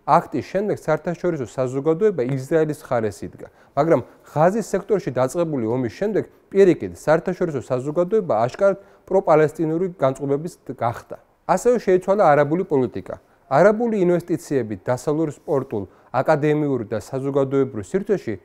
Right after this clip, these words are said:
გაზარდა პროარაბული განწყობები. აშკარა არაბებმაც ისწავლეს ძალიან ბევრი რამ და დღეს არაბები საინფორმაციო ომში უგებენ ებრაელებს. ამის გარდა, ახალი გეოპოლიტიკური წესრიგი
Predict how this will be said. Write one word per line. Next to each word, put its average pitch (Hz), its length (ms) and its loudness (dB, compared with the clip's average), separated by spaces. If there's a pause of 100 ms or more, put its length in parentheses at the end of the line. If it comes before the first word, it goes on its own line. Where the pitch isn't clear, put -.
(320)
გაზარდა 180 440 4
პროარაბული 160 680 0
განწყობები. 110 640 -4 (420)
აშკარა 226 420 2 (120)
არაბებმაც 170 560 0
ისწავლეს 131 480 0
ძალიან 127 240 0
ბევრი 127 320 0
რამ 104 180 -4 (300)
და 120 180 2
დღეს 196 320 -2
არაბები 156 460 2 (260)
საინფორმაციო 180 800 0
ომში 160 320 -2
უგებენ 147 480 2
ებრაელებს. 117 560 -6 (240)
ამის 214 300 2
გარდა, 208 260 0
ახალი 147 400 0
გეოპოლიტიკური 147 720 -2
წესრიგი 139 420 -4